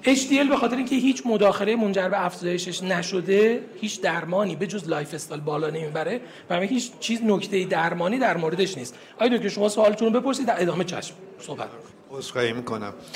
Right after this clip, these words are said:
Speaker 2: آیا تاثیر بهتر این داروهای کامبینیشن به خاطر اثر ادیتیو این داروهاست یا تاثیر سینرژیستیک داره؟ یک. دو اینکه اینا اکستندد ریلیز هستش دارو توی پیل، آیا در یک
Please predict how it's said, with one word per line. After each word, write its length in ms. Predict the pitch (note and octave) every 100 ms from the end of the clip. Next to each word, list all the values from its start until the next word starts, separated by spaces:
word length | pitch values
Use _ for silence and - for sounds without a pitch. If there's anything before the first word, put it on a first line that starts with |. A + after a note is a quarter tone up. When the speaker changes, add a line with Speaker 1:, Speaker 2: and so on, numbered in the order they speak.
| - - -
Speaker 2:
آیا 280 | D3 C#3+ D#3
تاثیر 600 | D#3 C#3 C3+ C3+ B2 A#2
بهتر 560 | A#2 A#2 A2+ - A#2 A2+
این 260 | A2 A2
داروهای 520 | G#2 G#2 G#2+ G2+ G#2+ G2+
کامبینیشن 800 | A2 G#2 G#2 G2+ G2+ - A#2 G2 - -
به 80 |
خاطر 560 | F#2 A#2+ G#2+ G#2+ G#2+ G#2 F#2 - - A#2
اثر 460 | A2 G#2+ G2+ G2+ -
ادیتیو 520 | A#2 A2 G#2 A2+ B2+
این 220 | C#3+ D3
داروهاست 680 | C#3 C#3 C#3 B2 B2+ B2+ - - - -
یا 120 | B2
تاثیر 480 | A#2+ B2 A#2 A#2 A#2
سینرژیستیک 920 | A#2+ B2+ A#2+ A2+ A#2 A#2+ - A2+ -
داره؟ 340 | D3 C3 A2 G2 A2
یک. 340 | B2+ C#3 C#3 - - - - -
دو 100 | C#3+
اینکه 380 | D#3 D3+ B2 G#2
اینا 200 | G#2+ C3
اکستندد 680 | C3 C3 - D3 C#3 C#3 B2
ریلیز 420 | C3+ A#2+ C3 -
هستش 420 | G#2 G2+ - G#2+
دارو 320 | - A2 G#2 G2
توی 260 | G#2+ G#2
پیل، 340 | G2+ A2+ G2+ F#2+ - - - - - C3+
آیا 200 | C3+ A2+
در 260 | A#2 A#2
یک 380 | A2+ A#2 C3